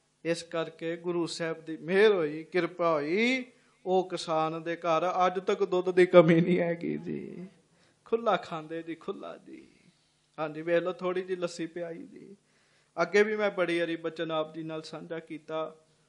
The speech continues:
ਭਾਈ ਵੀਰ ਸਿੰਘ ਜੀ ਨੇ ਗੁਰਮੁਖ ਸਿੱਖਿਆ ਕਿਤਾਬ ਵਿੱਚ ਲਿਖਿਆ ਜੀ, ਇੱਕ ਮਹਾਂਪੁਰਸ਼ ਲੁਧਿਆਣੇ ਦੇ ਖੇਤ ਵਿੱਚ ਪਹੁੰਚਿਆ ਤਾਂ ਉਹਨੇ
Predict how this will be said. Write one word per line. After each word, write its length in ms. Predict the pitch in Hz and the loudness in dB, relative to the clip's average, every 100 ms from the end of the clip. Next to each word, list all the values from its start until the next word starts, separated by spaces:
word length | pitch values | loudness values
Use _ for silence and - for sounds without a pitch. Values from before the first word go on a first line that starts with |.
| _ | _
ਭਾਈ 240 | 170 165 | 4 4
ਵੀਰ 240 | 160 165 170 | 4 -2 -2
ਸਿੰਘ 280 | - 190 196 | -4 -6 -6
ਜੀ 120 | 190 | -4
ਨੇ 140 | 175 | -4
ਗੁਰਮੁਖ 400 | 165 170 170 180 | -4 -4 -4 -8
ਸਿੱਖਿਆ 420 | 170 165 - 185 | -10 -12 -10 -8
ਕਿਤਾਬ 420 | 175 160 165 160 160 | -6 -6 -2 -2 -4
ਵਿੱਚ 260 | 165 160 | -14 -14
ਲਿਖਿਆ 400 | 156 151 170 165 | -16 -16 -16 -16
ਜੀ, 340 | - - - - 175 _ _ _ _ _ _ _ _ _ _ _ _ _ 170 | -18 -20 -20 -20 _ _ _ _ _ _ _ _ _ _ _ _ _ _ -2
ਇੱਕ 200 | 180 185 | -2 0
ਮਹਾਂਪੁਰਸ਼ 600 | 175 180 190 190 175 185 | 6 6 6 0 -4 -4
ਲੁਧਿਆਣੇ 500 | 175 165 180 175 170 | -4 -2 0 -2 -4
ਦੇ 160 | 165 | -4
ਖੇਤ 360 | 170 180 170 170 | -4 -4 -4 -4
ਵਿੱਚ 220 | 165 165 | -6 -8
ਪਹੁੰਚਿਆ 480 | - 160 165 175 170 | -8 -10 -6 -4 -4
ਤਾਂ 140 | 175 | -4
ਉਹਨੇ 260 | 170 165 | -8 -10